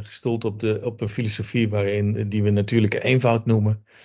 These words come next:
En wa-, ja, wat bedoelen we daarmee? We halen onze inspiratie uit de natuur, onze materialen uit de natuur. Zoveel mogelijk, eh, hernieuwbaar, eh, eh, uit hernieuwbare bronnen,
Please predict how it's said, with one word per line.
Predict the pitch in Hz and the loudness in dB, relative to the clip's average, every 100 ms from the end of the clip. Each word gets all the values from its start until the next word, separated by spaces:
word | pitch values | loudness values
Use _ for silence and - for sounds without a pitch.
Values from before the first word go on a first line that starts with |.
| - _ | -20 _
En | - 107 101 104 | -4 0 2 0
wa-, | 110 110 | -2 -4
ja, | 117 104 | 0 2
wat | 95 | 0
bedoelen | 98 98 120 120 | -2 2 4 6
we | |
daarmee? | 110 104 104 104 | 4 4 4 2
We | 101 | 2
halen | 98 101 104 | 2 2 2
onze | 95 107 | 0 -4
inspiratie | 117 - 110 110 123 - | -6 -6 -4 -2 -2 -2
uit | 104 104 | -4 -2
de | |
natuur, | 107 98 107 104 98 | -2 -2 0 0 0
onze | 95 87 95 101 | -2 -4 -4 -4
materialen | 101 101 104 113 117 110 | -4 -2 2 2 2 0
uit | 110 - | -2 -4
de | 95 | -4
natuur. | 92 92 85 87 - _ - - - - _ | -6 -6 -6 -6 -10 _ -10 -8 -10 -14 _
Zoveel | - 104 117 104 | -2 2 4 6
mogelijk, | 104 101 104 98 95 | 6 6 4 0 2
eh, | 107 | 0
hernieuwbaar, | 98 98 104 107 104 120 110 104 95 90 | 2 0 0 2 6 6 4 2 0 -2
eh, | 90 90 87 | -6 -6 -8
eh, | 98 98 92 98 107 | -10 -10 -10 -10 -8
uit | 107 107 | -4 -2
hernieuwbare | 107 107 117 101 95 95 98 | 2 6 6 6 2 0 0
bronnen, | 120 135 135 135 135 | 4 4 4 2 -2